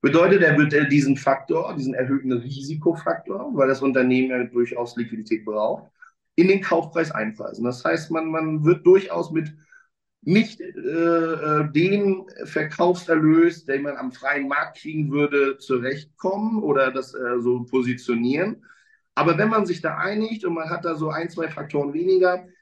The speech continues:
hat man eben den Vorteil, dass man langfristig den Standort halten kann, Mitarbeiter halten kann, sich neu positionieren kann oder auch, ich sag mal, diese, diesen,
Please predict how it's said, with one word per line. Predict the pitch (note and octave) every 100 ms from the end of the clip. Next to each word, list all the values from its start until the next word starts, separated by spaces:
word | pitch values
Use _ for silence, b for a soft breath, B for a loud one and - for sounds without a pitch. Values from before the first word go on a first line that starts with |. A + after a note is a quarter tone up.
| b
hat | -
man | F#3 F3
eben | F3+
den | F3 D#3
Vorteil, | E3 E3 E3 D#3+
dass | D#3 D3
man | D3+
langfristig | D#3 E3+ - - D#3
den |
Standort | D3+ E3+ F3+ - A#2+
halten | A#2 A#2 B2+
kann, | B2+ C#3+ C3+
Mitarbeiter | F3+ G3 F3+ D#3+ D#3+ D#3+
halten | D#3+ D#3+
kann, | - D#3+ C#3+
sich | B2+
neu | D3 E3
positionieren | D#3 D#3 C#3 - C#3+ C#3 D#3 F3+ F#3
kann | F3 F3 F3 - _ _
oder | G#3 C#4 D4 G3 E3+
auch, | F3+ -
ich | D3+
sag | D#3
mal, | E3 D3
diese, | C#3 C3+ B2+ B2
diesen, | B2+ A#2+ A#2 A2